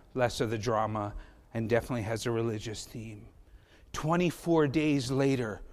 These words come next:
the composer came back to him with a piece, an astounding piece with two hundred fifty thousand notes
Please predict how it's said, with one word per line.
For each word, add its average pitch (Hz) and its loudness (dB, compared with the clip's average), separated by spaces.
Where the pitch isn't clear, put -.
the - -8
composer 120 0
came 113 -6
back 110 0
to - -12
him 104 -6
with - -10
a 101 -10
piece, - -10
an 156 0
astounding 160 4
piece - -6
with 139 4
two 214 6
hundred 175 2
fifty 180 2
thousand 139 6
notes - -2